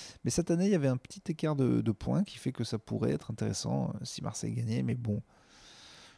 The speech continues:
je, je n'y crois pas, je n'y crois pas. Euh, ils se sont fait avoir comme des bleus par un petit but de, en contre, donc là, ils sont combatifs, mais je pense que ça sent les gros coups.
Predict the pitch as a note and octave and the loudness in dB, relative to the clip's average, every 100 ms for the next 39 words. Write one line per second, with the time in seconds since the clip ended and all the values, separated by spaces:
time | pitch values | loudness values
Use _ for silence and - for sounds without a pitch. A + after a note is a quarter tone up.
0 | - G2 G#2+ A#2 G#2 G#2+ A2 A#2+ - C#3 | -6 -2 2 2 4 4 4 2 2 2
1 | - A#2 A2+ G#2 G#2+ - A#2 - A2+ - | 6 6 6 4 0 -2 0 2 0 -2
2 | - - - - - - - - - - | -10 -14 -14 -14 -14 -14 -14 -14 -14 -16
3 | - - - - - - B2+ - - G#2+ | -16 -16 -16 -14 -14 -12 -10 -6 -6 -4
4 | - A2 A2+ - G#2 G#2 G#2 G#2+ A#2 A#2+ | -2 0 0 -2 0 0 0 4 4 4
5 | G#2+ A#2 - A#2 A2+ - - - - - | 2 -2 -4 -6 -4 -2 -2 -2 -2 -4
6 | - C3+ D3 - A2+ A#2 A2+ G#2+ A2 - | -2 -2 -2 -4 -4 0 0 0 -2 -2
7 | A2+ A2 - C#3 - A2 - A2 A#2 - | 2 0 2 -2 2 2 2 0 -2 -2
8 | - G#2+ - G#2+ - A2+ A2 G#2 G#2+ A#2 | -4 -4 -4 -6 0 2 2 0 2 0
9 | - - | 0 -20